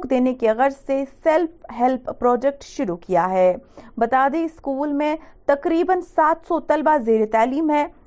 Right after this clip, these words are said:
جن میں چار سو طالبات ہیں۔ تاہم، ان کے لیے اسکول میں محض ایک ہی بیت الخلا ہے،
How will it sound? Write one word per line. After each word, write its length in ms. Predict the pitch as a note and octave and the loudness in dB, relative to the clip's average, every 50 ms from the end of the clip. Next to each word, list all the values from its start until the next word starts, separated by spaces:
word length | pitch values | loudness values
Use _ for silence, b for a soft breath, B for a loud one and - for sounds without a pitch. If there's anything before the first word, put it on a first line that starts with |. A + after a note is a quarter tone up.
| - - | -8 -6
جن 220 | A#3+ A#3+ E4+ F4+ | -2 -2 0 0
میں 100 | F#4 F4+ | 0 -2
چار 360 | F4+ F4+ - E4 D#4 E4 F4 E4+ - | -2 0 0 2 4 2 2 0 -2
سو 120 | - D#4 D#4 | -4 -6 -4
طالبات 640 | D#4 - C4+ B3+ C4+ C4 G#3+ F#3 E3+ E3+ E3+ - G#3+ | -2 0 2 2 2 2 0 0 0 -2 0 0 0
ہیں۔ 220 | G3+ G3 F#3+ F#3 F#3 b b b b b - | 2 4 4 2 0 b b b b b -2
تاہم، 200 | B3+ B3 B3 B3 B3 | 0 0 0 0 -2
ان 160 | B3 B3+ B3 | -4 -6 -4
کے 140 | B3+ C4 C4 | -4 -6 -6
لیے 180 | B3+ C4 C#4 | -4 -6 -8
اسکول 400 | C#4+ - - - C#4+ C#4 C#4 C#4 | -8 -10 -10 -8 -6 -4 -4 -2
میں 120 | C#4 C#4+ C4+ | -2 -2 -2
محض 320 | B3+ C4 C4+ C#4 C#4+ C#4 C#4 - - | -2 0 0 0 -2 -2 -6 -10 -6
ایک 360 | - C4+ C#4+ C#4+ C#4+ - - | -4 -4 -4 -4 -8 -4 -2
ہی 60 | E4+ D4+ | -2 -2
بیت 320 | A#3 A3 G#3+ G#3 G#3+ A#3+ | 0 0 0 0 0 -2
الخلا 540 | A#3+ B3 B3+ - - D4+ C4+ G#3 E3 E3+ F3+ | -4 -4 -4 -6 -2 0 0 0 0 -2 0
ہے، 240 | F#3 F#3 F#3+ F3+ | 2 2 2 2